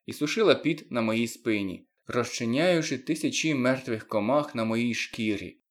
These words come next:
Я зрозумів, що джунглі мене всмоктують у себе, і я стаю їхньою частиною. Лежати на машині обличчям до чорного неба було наче лежати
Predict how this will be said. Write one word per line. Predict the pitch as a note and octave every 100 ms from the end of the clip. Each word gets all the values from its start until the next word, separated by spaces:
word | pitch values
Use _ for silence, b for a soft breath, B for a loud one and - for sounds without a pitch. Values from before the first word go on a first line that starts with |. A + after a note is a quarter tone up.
| _ _ -
Я | G2+ C3+
зрозумів, | D3 D3+ D3 F3+ G3+ C#3+ F#2 - _
що | - - A2
джунглі | G#2 C#3 G3 F3+ D#3+
мене | D#3 D3
всмоктують | B2+ - C3+ E3 - A#2+ G#2
у | A2
себе, | G2+ A#2 G2+ F#2+ - _ _ -
і | G#2
я | A2+
стаю | A2+ - A2 D3+ C#3+
їхньою | - A2 G#2+ - A2+
частиною. | A2 A2+ - A#2+ G#2 F#2 E2 - _ _ _ _ _ _ -
Лежати | A2 A#2 F#3+ G#3
на | F#3
машині | E3 D#3 G3 G3+ D3+
обличчям | C3+ B2 D3+ F#3 F3+ C#3 B2+
до | A#2+
чорного | A#2+ - D#3+ C#3+ C3 B2+
неба | E3+ G3+ D3+
було | A#2 C3+ E3+
наче | D#3+ D#3+ D#3+
лежати | C#3+ C3+ C#3+ F3+ F3+ A2+